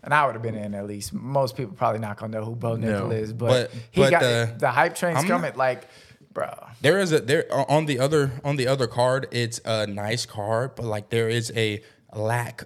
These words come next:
Speaker 3: of talent on the card. Like, even if the people don't know, like, Jack Della Maddalena at this point in his career was, is not at the same spot as somebody like, uh, like a Sean O'Malley was off of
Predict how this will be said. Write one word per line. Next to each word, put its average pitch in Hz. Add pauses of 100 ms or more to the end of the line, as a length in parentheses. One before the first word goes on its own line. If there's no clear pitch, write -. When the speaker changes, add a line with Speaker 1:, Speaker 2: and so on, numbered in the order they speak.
Speaker 3:
of 110
talent 117 (100)
on 107
the 110
card. 113 (100)
Like, 113
even 151
if 143
the 120
people 127
don't 107
know, 113 (280)
like, 113
Jack 123
Della 120
Maddalena 107 (200)
at 117
this 117
point 113
in 107
his 107
career 101 (360)
was, 107
is 107
not 117
at 113
the 104
same 107
spot 104
as 101
somebody 104
like, 98
uh, 95 (1600)
like 110
a 107
Sean 117
O'Malley 113
was 117
off 120
of 107